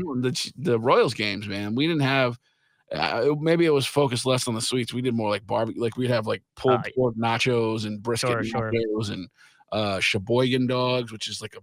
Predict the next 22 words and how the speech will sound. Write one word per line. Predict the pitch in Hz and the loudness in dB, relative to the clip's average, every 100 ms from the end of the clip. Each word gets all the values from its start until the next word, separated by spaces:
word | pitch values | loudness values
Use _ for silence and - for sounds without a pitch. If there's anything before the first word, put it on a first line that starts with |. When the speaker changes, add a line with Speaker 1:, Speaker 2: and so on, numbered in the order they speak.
| _ | _
Speaker 1:
big | 117 117 110 113 _ _ _ _ _ | -2 -2 -2 -8 _ _ _ _ _
brat | 117 117 117 123 - | -2 0 2 2 -2
with, | 110 107 110 | -6 -6 -6
uh, | 95 87 | -4 -4
Speaker 2:
Ooh. | 110 110 104 98 104 117 | -4 -6 -6 -8 -10 -4
Speaker 1:
onions | 120 120 117 104 | -2 0 -2 -4
and, | 92 95 _ | -8 -10 _
and | 104 98 | -10 -2
peppers | 113 110 117 117 | -2 0 -2 0
on | 120 120 | 2 0
it. | 117 - | -2 -2
Ugh. | 113 110 - - - _ _ _ _ _ - - _ | 0 0 -6 -12 -18 _ _ _ _ _ -20 -20 _
I'd, | 117 104 95 | -4 0 2
I'd | 247 233 | 2 2
kill | - 131 117 | 2 2 2
you | 113 107 | 0 -2
right | 107 | -2
now | 87 - | -2 -4
for | - 107 | -2 -2
a | |
Sheboygan. | - - 101 - - - - - - 143 - - - - - - - - 139 - | -2 -2 -2 -4 -4 -2 -2 0 0 0 -2 -6 -6 -8 -8 -8 -6 -6 -6 -2
<laughs> | - 123 - 139 | 0 0 0 -4